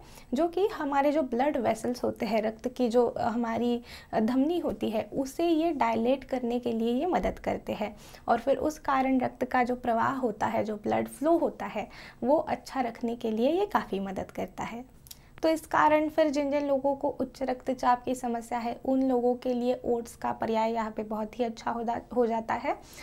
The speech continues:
उसी के साथ इचिंग, जैसे खुजली होती है कभी कभार या फिर इन्फ्लेमेशन होती है, जलन होती है, ऐसी समस्याओं के लिए भी ये काफ़ी अच्छा है, क्योंकि इसमें कई मात्रा में एंटीऑक्सीडेंट्स पाए जाते हैं।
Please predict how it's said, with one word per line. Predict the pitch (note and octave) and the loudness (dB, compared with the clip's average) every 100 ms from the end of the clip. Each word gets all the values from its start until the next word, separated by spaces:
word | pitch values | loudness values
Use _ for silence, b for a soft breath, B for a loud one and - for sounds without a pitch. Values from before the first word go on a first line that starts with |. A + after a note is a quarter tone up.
| B D4 | B -4
उसी | C#4 D4+ | -2 -2
के | D4+ D#4 | -2 0
साथ | D#4+ D#4 D#4 D4+ - | 2 0 2 -2 0
इचिंग, | - - E4+ D#4+ C#4+ | -2 0 2 2 0
जैसे | C4+ C4+ | -2 -2
खुजली | D4+ B3 C4+ D#4 D#4 - | -2 0 4 4 4 4
होती | C4+ C4 C4 | 2 4 0
है | C#4 | 0
कभी | C4 B3 B3 | 0 0 0
कभार | A#3 A#3 A#3+ | 2 2 2
या | |
फिर | A#3+ A#3+ | 0 0
इन्फ्लेमेशन | C4 C4 C4+ C4 C4 B3+ | 2 2 2 2 2 -2
होती | A#3 A3+ A3+ | -2 -2 0
है, | A#3 | 0
जलन | G#3+ B3 B3 C4+ | 2 4 4 4
होती | B3+ A3+ - | 0 -4 -6
है, | A3 A3 B B B - | -6 -8 B B B -4
ऐसी | C4 C#4 E4+ | -4 0 -2
समस्याओं | D#4+ C#4+ C#4+ - C4+ C#4 | -2 -4 -4 0 2 2
के | C4+ C4 | 2 0
लिए | B3+ B3+ C4 | 2 2 2
भी | A#3+ C4 C4 | 2 0 2
ये | |
काफ़ी | D4+ G#3+ A3 B3 | 0 -2 0 0
अच्छा | A3 - - | -2 -4 -6
है, | G#3+ G#3 | -2 -4
क्योंकि | - B3 B3 B3+ | -2 -2 0 -2
इसमें | B3+ C4 C4 | 0 -4 -2
कई | B3 B3+ C4+ - B3+ | 0 0 0 -4 -4
मात्रा | A#3 A3 A#3+ A3+ | -4 -4 -4 -2
में | A#3+ A#3+ | -4 -4
एंटीऑक्सीडेंट्स | A3 G#3+ A3+ G3+ G#3 A3 A3 E4 - | -6 -4 -4 -4 -6 -8 -6 -6 -2
पाए | A#3+ G3 G3 | 0 0 -2
जाते | G3 F#3 - | -4 -4 -6
हैं। | G3+ | -6